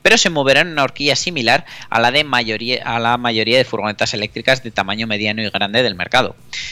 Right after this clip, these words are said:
El inicio de la producción tendría lugar entre el segundo y el tercer trimestre de dos mil veinticuatro, con una capacidad que desde Ebro se ha indicado que rondará las diez mil unidades anuales. Las otras veinticinco o treinta mil necesarias para alcanzar los cuarenta mil vehículos eléctricos anuales previstos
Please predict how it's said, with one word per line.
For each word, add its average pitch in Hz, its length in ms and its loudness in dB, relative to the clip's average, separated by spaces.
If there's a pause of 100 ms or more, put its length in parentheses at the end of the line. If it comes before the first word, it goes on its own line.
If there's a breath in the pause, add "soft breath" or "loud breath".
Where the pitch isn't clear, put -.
(140 loud breath)
El 98 140 -6
inicio 113 300 0
de 110 80 4
la 107 100 4
producción 110 440 -2
tendría 113 300 2
lugar 113 280 4
entre 117 180 -4
el 110 80 -4
segundo 127 340 -6
y 113 40 2
el 95 100 -2
tercer 110 360 -4
trimestre 117 460 -2
de 101 60 4
dos 90 160 -4
mil 117 140 -2
veinticuatro, 143 500 2
con 135 140 -2
una 156 160 2
capacidad 139 560 2
que 123 100 -4
desde 127 320 2
Ebro 139 240 0
se 147 140 -4
ha - 20 0
indicado 131 340 0
que 135 120 0
rondará 110 360 0
las 117 200 2
diez 110 180 -4
mil 131 220 -6
unidades 120 400 -2
anuales. 120 420 -2 (500 loud breath)
Las 101 160 -4
otras 131 260 0
veinticinco 117 520 -4
o 107 60 0
treinta 101 260 -2
mil 117 140 -2
necesarias 113 560 0
para 120 260 4
alcanzar 110 420 0
los 120 280 -2
cuarenta 107 480 -2
mil 123 180 -4
vehículos 113 460 -2
eléctricos 110 420 -4
anuales 113 380 0
previstos 120 580 -2